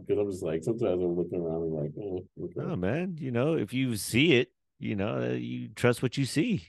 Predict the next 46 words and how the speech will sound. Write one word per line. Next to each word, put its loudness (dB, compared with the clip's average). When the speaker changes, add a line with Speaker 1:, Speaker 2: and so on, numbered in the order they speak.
Speaker 2:
You're -8
like, 0
"Oh, -2
man, 0
that 4
is -2
essentially," 4
you 0
think 0
back 4
then 4
they, -2
they 6
knew 8
what 8
they 8
were 10
doing? 8
They 0
were 2
just -4
doing 4
what 2
they 2
were 0
doing. 0
They -14
didn't -6
know. 2
It's 2
only 6
now 4
we're 4
talking 2
about 0
it -4
in -6
past -4
tense, -8
but -4
when 2
that 2
shit's 6
Speaker 1:
Well, 8
Speaker 2:
going 6
Speaker 1:
I 4